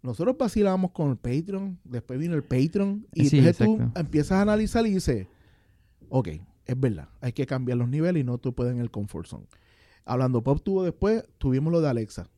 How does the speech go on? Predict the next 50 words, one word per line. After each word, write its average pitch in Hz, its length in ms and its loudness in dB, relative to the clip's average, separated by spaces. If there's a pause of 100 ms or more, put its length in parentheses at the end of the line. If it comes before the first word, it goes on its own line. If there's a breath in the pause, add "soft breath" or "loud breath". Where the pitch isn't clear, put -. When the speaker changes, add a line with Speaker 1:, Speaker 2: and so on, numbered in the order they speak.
(420)
Speaker 1:
que 104 240 -4
al 117 100 -6
principio 120 540 0
hay 175 80 4
gente 190 260 -2
como 175 220 2
que 160 100 -4
se 151 160 -4
detuvo, 165 340 -2
otros 156 220 0
la 170 80 0
amaron, 160 320 0
otros 156 240 0
no 160 100 2
la 160 100 0
amaron. 190 340 -2
Speaker 2:
Otros 202 260 4
se 185 80 6
quedaron 156 340 6
en 147 60 6
el 139 80 4
camino, 262 340 2
se 311 140 2
van 269 140 2
a 226 60 2
quedar. 120 360 0
Speaker 1:
Y 196 160 2
se, - 160 -2
Speaker 2:
De 165 220 6
hecho, 202 140 4
cuando 185 100 8
Speaker 1:
claro. 165 140 8
Speaker 2:
anunciaste 160 360 4
a 202 80 6
Maceta, 220 460 4
hubo 175 160 6
gente 190 160 6
que 180 60 4
dijo, 180 180 6
"No, 226 160 6
yo 190 100 6
no 190 100 8
voy 196 120 8
a 190 40 6
ver 190 140 6
eso", 180 220 6
y - 20 6
qué 170 80 6
sé 160 140 4
yo. 170 80 4